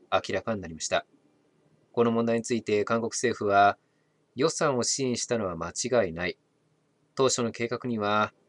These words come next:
墓を掘り起こすパフォーマンスなどは含まれていなかった。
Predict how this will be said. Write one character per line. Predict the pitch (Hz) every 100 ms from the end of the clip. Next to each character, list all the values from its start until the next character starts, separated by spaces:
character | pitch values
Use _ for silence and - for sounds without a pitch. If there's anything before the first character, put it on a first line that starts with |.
| _ -
墓 | 117 117 170 170
を | 131
掘 | -
り | 117
起 | 127
こ | 131
す | - 117 110 117 _ _ _ -
パ | 117
フ | 120
ォ |
ー | 113
マ | 107
ン |
ス | -
な | 110
ど | 101 98
は | 107 113 - _ _
含 | - 147
ま | 151
れ | 120
て | -
い | 85
な | 104
か | -
っ |
た。 | - 85